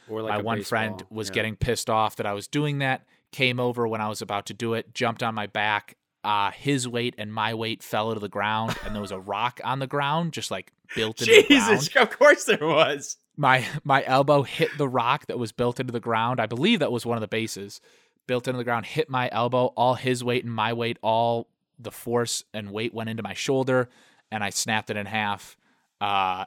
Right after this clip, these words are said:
Speaker 2: and I broke it then.
Speaker 1: Jesus Christ.
Speaker 2: Yep.
Speaker 1: Seven breaks. Have you
Speaker 2: Five,
Speaker 1: ever
Speaker 2: five fractures, two compound fractures, I guess, breaks.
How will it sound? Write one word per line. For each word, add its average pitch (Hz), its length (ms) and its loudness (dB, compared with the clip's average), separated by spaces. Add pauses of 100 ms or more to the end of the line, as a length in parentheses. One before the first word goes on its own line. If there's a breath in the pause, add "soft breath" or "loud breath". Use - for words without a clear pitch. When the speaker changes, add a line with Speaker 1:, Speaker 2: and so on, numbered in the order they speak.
Speaker 2:
and 101 140 -8
I 98 80 -4
broke 101 260 -4
it 92 120 -10
then. 87 320 -14
Speaker 1:
Jesus 147 1040 -6
Christ. - 960 -6 (320)
Speaker 2:
Yep. 101 240 -6
Speaker 1:
Seven 180 800 -2
breaks. 135 640 -4 (340)
Have 160 180 -4
you 214 100 0
Speaker 2:
Five, - 180 8
Speaker 1:
ever 262 300 2
Speaker 2:
five 156 300 0
fractures, 151 600 -2
two 135 600 -2 (180)
compound 104 640 -6 (840)
fractures, - 500 -10
I 151 80 -10
guess, 160 260 -14
breaks. - 420 -18